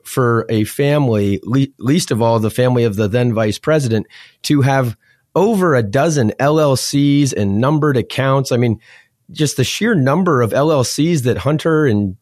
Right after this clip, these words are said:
Jim Biden and the rest of the Bidens had set up, it was very clear that that was for moving lots of money around. And you see it throughout the Hunter Biden laptop emails.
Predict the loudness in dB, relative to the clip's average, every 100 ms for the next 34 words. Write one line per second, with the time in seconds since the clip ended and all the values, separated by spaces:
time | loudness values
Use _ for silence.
0 | -6 -2 0 0 0 0 0 0 0 0
1 | 0 -2 -2 -2 0 0 2 0 0 -2
2 | -2 -2 0 0 -2 -8 _ -20 _ -2
3 | 0 0 0 2 0 -2 0 2 2 0
4 | -2 _ _ _ _ -4 -2 0 0 0
5 | 0 0 0 0 -6 -2 0 2 2 0
6 | -2 -4 -2 -2 -2 0 0 2 2 2
7 | 0 0 0 0 -2 -2 0 0 -6 _
8 | _ -4 0 2 0 0 -2 0 0 0
9 | 0 0 0 0 -2 -2 -2 -2 -2 -2
10 | 0 -2 -4